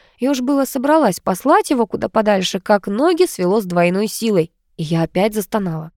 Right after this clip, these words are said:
"Да что же ты будешь делать?" Занервничал Мак и стал ходить вокруг кровати. Взяв одеяло, накрыл им меня. "Думаешь, если меня не видно, то совесть не замучает?"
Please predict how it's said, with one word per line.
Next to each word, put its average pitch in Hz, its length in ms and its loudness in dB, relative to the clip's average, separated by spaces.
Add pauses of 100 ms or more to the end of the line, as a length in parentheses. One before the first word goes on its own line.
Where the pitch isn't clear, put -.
(600)
"Да 185 260 2
что 320 380 2
же 240 100 0
ты 277 140 0
будешь 277 300 0
делать?" 208 460 -2 (440)
Занервничал 170 680 -2
Мак 294 300 2
и 247 160 4 (240)
стал - 240 0
ходить 240 320 -2
вокруг 220 280 -2
кровати. 180 520 -2 (160)
Взяв 175 260 -2
одеяло, 190 460 2
накрыл 170 380 -2
им 277 120 0
меня. 349 240 0 (880)
"Думаешь, 294 400 0
если 320 240 2
меня 320 220 2
не 330 160 4
видно, 247 260 2
то 277 100 0
совесть 466 360 2
не 269 100 0
замучает?" 247 640 0